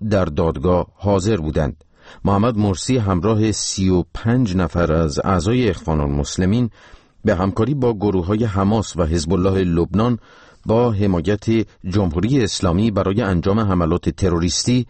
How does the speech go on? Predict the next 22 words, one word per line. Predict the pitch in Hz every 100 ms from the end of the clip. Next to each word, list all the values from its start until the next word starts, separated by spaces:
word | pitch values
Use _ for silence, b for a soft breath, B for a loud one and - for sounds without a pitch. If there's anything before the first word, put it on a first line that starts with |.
| B B
همچنین | - 107 110 127 123
جاسوسی | 92 101 - 104 - 139
برای | 82 80 87 98
سازمان‌های | 101 107 78 85 76 92 85 101
خارجی | - - 98 87 78 90 - B
متهم | 107 107 - 85 78
هستند. | 76 - 76 62 B B B B
به | -
گزارش | 98 110 135 165
خبرگزاری‌ها، | 165 104 92 90 90 82 95 120
برخی | 107 104 -
از | 98 78
متهمان، | 87 87 98 92 104 131 b b b
از | 98 90
جمله | 101 101 117 101
حسام | - 104 - 127 120
حداد، | 90 76 107 120 - b b b
از | 98 80
مشاوران | 92 87 90 92 117
ارشد | 117 90 76 120 107
مرسی | 107 98 90 80 - 113
متهمند | 95 - 95 123 120 113